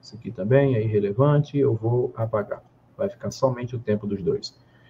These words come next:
Professor Euler, você tem cinquenta minutos. Quando você estiver falando, o seu tempo vai estar correndo. Quando o Marcela Taf-, Tafona estiver falando, para o seu tempo e continua o dele e vice-versa. Fiquem à vontade e comece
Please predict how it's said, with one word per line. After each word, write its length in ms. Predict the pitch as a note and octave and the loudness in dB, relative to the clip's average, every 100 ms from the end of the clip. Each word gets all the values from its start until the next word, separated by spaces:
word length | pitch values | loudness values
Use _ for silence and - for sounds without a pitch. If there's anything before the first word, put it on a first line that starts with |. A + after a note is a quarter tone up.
| _ _ _ | _ _ _
Professor 440 | - F3+ G3 G#3 G#3 | 6 10 12 12 12
Euler, 180 | G#3 G3 | 12 12
você 240 | F#3 F#3 | 8 6
tem 140 | F3 | 2
cinquenta 380 | D#3 C#3+ F3 F3 | 0 2 2 4
minutos. 440 | E3+ C#3 D3 D3 - | 6 6 6 2 2
Quando 240 | C#3+ C#3 | 4 6
você 180 | C3 C#3 | 6 4
estiver 300 | B2+ A#2+ B2 | 4 2 6
falando, 360 | D3 B2 B2 | 6 6 2
o 40 | B2 | 2
seu 140 | C3 | 0
tempo 300 | B2 G#2+ G2+ | 2 0 0
vai 100 | F#2+ | 0
estar 220 | G2 - | 0 0
correndo. 440 | A#2 C#3+ B2+ D3+ D3+ | 2 4 4 4 2
Quando 340 | - C#3+ C#3 | 4 4 6
o 160 | C3+ B2+ | 4 4
Marcela 360 | B2 A#2 A#2+ A2+ | 2 2 2 4
Taf-, 440 | A2+ G#2+ A2 A2+ | 4 0 -4 -4
Tafona 280 | A2+ G#2 G#2+ | -2 0 -2
estiver 220 | G2+ G2 | 0 -2
falando, 320 | G2+ A#2+ A#2 | 0 0 0
para 220 | A2+ G#2+ G2+ | 0 0 0
o 40 | |
seu 140 | - | 0
tempo 300 | C3 B2+ B2+ | 0 0 -2
e 40 | C3+ | -6
continua 440 | - B2+ B2+ B2 | -6 -6 -2 0
o 60 | B2+ | 2
dele 320 | A#2+ B2+ D3 | 6 6 6
e 40 | |
vice-versa. 720 | D3 A#2+ B2 C3 G#2 A2 A2+ A#2 | 2 0 -4 -2 4 4 4 -4
Fiquem 240 | B2 C3 | -4 0
à 60 | C#3+ | 0
vontade 400 | C#3 - A#2 - | 0 2 4 4
e 60 | |
comece 340 | C#3 A2 F#2 | 2 0 -2